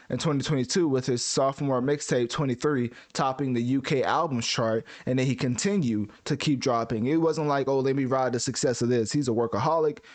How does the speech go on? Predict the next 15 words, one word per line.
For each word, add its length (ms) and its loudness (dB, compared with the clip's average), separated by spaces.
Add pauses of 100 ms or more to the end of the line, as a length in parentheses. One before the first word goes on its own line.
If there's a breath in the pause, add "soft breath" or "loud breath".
(140)
he's 180 -2 (160)
successful, 760 0 (100)
he's 240 -2
impacting 480 -2
the 80 -2
charts. 400 0 (240 loud breath)
I 100 -2
mean, 320 0 (200 loud breath)
it's 120 -2
all 300 0
in 140 0
one 420 0
with 140 0
Central 320 -2
Cee. 400 0